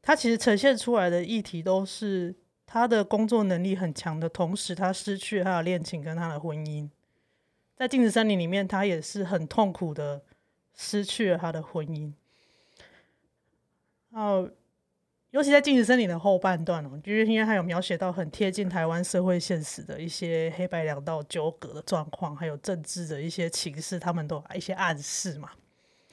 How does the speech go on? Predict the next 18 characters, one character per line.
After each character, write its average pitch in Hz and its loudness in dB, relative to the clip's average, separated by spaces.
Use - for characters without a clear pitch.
那 190 -4
我 175 0
自 254 0
己 190 -2
在 196 6
看 202 0
的 175 -2
时 - -4
候 175 2
就 175 -2
会 175 -2
觉 151 -12
得 147 -8
特 226 0
别 156 -6
有 190 6
共 262 8
鸣。 151 -2